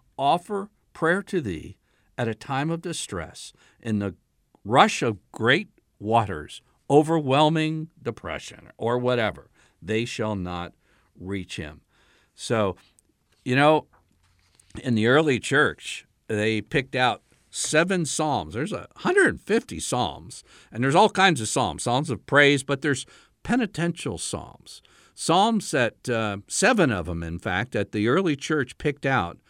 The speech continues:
to be used by early Christians, and Psalm thirty-two was one of those seven top picks by the early church. And so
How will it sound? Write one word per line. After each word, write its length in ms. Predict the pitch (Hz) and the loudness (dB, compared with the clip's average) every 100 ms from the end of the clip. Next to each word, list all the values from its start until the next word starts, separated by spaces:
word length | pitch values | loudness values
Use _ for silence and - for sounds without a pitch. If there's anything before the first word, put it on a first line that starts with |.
| _ _ _ _ | _ _ _ _
to 140 | - 147 | 0 2
be 120 | 139 | 2
used 560 | 131 156 185 196 196 - | 2 2 2 0 -2 0
by 180 | 120 | 2
early 340 | 117 123 147 143 | 4 4 2 -4
Christians, 800 | - 113 92 - 78 135 - - _ _ _ _ _ | -4 -4 -4 -6 -8 -8 -10 -18 _ _ _ _ _
and 500 | 127 117 113 113 113 - | -2 0 2 0 -4 -6
Psalm 400 | - 131 123 160 | -4 0 2 0
thirty-two 920 | - 156 160 156 135 - 165 92 95 - - | 2 2 4 2 -2 2 2 2 -4 -10 -6
was 240 | 104 92 | -6 -4
one 240 | 95 123 | -2 0
of 120 | 135 117 | 0 0
those 480 | 117 113 110 - - | 2 2 0 -4 -8
seven 580 | - - 139 156 143 127 | -6 -2 0 0 0 -4
top 300 | - 139 156 _ - | -2 -2 -2 _ -2
picks 500 | 127 - - - - _ | -2 -4 -10 -10 -12 _
by 180 | 101 104 | -2 0
the 180 | 95 98 | 0 2
early 320 | 107 104 101 | 2 2 -2
church. 640 | - 135 85 - - - _ _ - - _ _ | -2 0 0 -4 -18 -20 _ _ -20 -20 _ _
And 200 | 117 113 | -6 -4
so 500 | 104 139 123 120 117 | -2 2 4 2 0